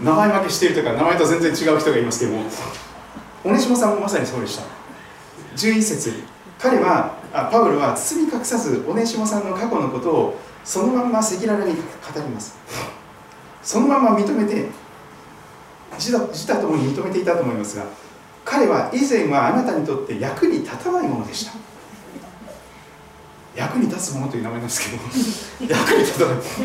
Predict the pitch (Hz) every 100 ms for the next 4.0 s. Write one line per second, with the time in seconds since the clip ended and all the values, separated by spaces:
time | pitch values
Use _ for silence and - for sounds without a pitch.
0 | - - 160 160 135 - - - 220 180
1 | 156 127 - 127 123 - 123 113 113 -
2 | - - - - - - - - - 160
3 | 185 247 147 - 180 190 175 - 104